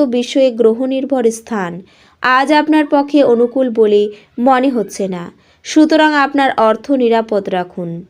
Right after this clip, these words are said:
আপনার গোপনীয় তথ্যগুলি আপনার স্ত্রীর সাথে ভাগ করে নেওয়ার আগে ভাবুন। যদি সম্ভব হয় তাহলে বিরত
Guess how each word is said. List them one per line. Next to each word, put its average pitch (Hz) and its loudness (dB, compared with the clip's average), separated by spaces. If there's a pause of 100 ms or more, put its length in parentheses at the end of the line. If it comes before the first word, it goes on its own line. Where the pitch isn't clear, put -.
(420)
আপনার 277 2
গোপনীয় 285 2
তথ্যগুলি 220 0 (480)
আপনার 262 2
স্ত্রীর 294 -2
সাথে 294 0
ভাগ 220 -4 (120)
করে 196 -2
নেওয়ার 185 -6
আগে 202 0
ভাবুন। 175 -10 (600)
যদি 269 4
সম্ভব 277 0
হয় 285 2
তাহলে 247 0
বিরত 202 -2